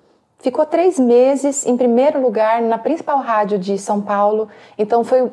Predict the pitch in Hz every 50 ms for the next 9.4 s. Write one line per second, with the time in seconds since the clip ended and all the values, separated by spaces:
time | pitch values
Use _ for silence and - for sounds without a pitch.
0 | - - - 247 247 247 240 240 269 262 - 277 269 - - 262 247 240 226 214
1 | - - - 208 214 - 220 254 262 - 254 277 277 294 254 208 208 226 226 214
2 | 202 196 202 220 262 311 - 254 226 208 202 202 - - _ _ - 208 208 208
3 | 208 208 208 208 196 196 208 202 208 208 208 208 220 208 214 214 196 185 185 185
4 | - - - 208 202 - - - - - - - _ _ - 226 214 - - 285
5 | 339 370 339 294 247 - 226 220 214 226 220 - 214 202 208 208 202 - - 254
6 | 262 277 262 254 233 240 240 247 247 254 254 240 247 240 247 240 247 240 226 233
7 | 202 226 233 247 226 220 269 262 392 339 330 320 294 302 - 233 233 226 226 -
8 | 208 202 202 196 202 202 202 - 226 220 220 - 202 214 214 220 226 226 226 269
9 | 269 240 208 202 208 220 -